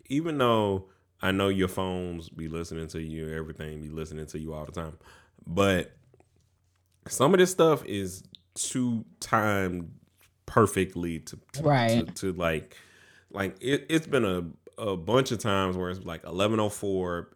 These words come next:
Speaker 1: A M or P M, either or, where I look up and something is going on and I'm like, "Okay."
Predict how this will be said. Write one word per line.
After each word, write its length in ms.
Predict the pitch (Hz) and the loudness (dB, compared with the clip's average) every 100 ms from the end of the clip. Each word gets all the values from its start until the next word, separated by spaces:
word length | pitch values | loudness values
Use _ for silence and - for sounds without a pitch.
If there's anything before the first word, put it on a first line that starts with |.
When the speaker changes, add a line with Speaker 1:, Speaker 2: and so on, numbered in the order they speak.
| - | -2
Speaker 1:
A 220 | 98 95 | 0 2
M 260 | 95 92 92 | 0 -2 -4
or 80 | 85 | -4
P 280 | 110 98 90 | -4 -4 -4
M, 320 | 85 82 82 | -6 -8 -10
either 260 | - 90 87 | -8 -6 -4
or, 400 | 85 85 80 78 | -4 -4 -6 -10
where 320 | 80 82 80 | -8 -6 -4
I 80 | 82 | -2
look 300 | 87 95 92 | 2 2 2
up 300 | 95 82 - _ _ _ _ _ _ _ _ _ - | -2 -2 -10 _ _ _ _ _ _ _ _ _ -2
and 300 | 92 85 78 | 0 0 -4
something 500 | - 98 87 85 82 | -2 -2 -2 -6 -8
is 140 | 82 | -8
going 320 | 92 87 82 | -6 -6 -6
on 220 | 82 80 78 | -6 -6 -6
and 100 | 78 | -6
I'm 140 | 80 | -6
like, 280 | 76 76 - - 78 | -8 -10 -14 -14 -10
"Okay." 580 | 76 - 82 82 107 | -10 -8 -8 -6 -8